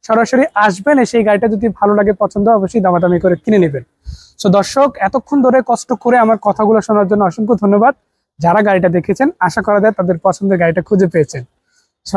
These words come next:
আর বেশি কথা নয়, চলে আসুন, ইনশাল্লাহ সরাসরি কথা হবে, দেখা হবে, আপনার গাড়িটা আপনি নিজে কিনে নেবেন,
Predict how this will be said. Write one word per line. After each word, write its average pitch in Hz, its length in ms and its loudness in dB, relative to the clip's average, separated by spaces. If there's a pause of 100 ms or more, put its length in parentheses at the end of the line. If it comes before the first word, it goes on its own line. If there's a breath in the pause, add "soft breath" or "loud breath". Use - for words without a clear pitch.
আর 214 60 2 (100)
বেশি 240 220 0
কথা 285 260 0
নয়, 285 160 2 (200)
চলে 208 160 0
আসুন, 226 160 0 (100)
ইনশাল্লাহ 233 320 2 (120)
সরাসরি 202 300 -2 (100)
কথা 208 240 0
হবে, 220 140 0 (100)
দেখা - 220 -2
হবে, 208 140 0 (560)
আপনার 277 300 -2
গাড়িটা 214 240 0
আপনি - 120 -6 (120)
নিজে 202 240 0
কিনে 262 220 -2
নেবেন, 277 200 0